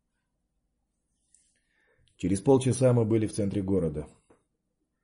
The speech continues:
На ступеньках изолятора нас уже поджидали Миллард и Сирс.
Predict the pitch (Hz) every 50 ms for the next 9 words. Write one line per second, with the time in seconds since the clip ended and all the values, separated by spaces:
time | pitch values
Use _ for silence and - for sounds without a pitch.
0 | _ _ _ _ _ _ _ _ _ - 82 80 - - 127 127 120 117 113 -
1 | 98 - 98 87 92 - 104 104 98 - 95 95 92 95 92 - 98 87 90 85
2 | - 87 80 87 92 92 95 92 92 90 92 98 101 101 95 90 80 85 82 78
3 | 82 - - 85 82 80 - - -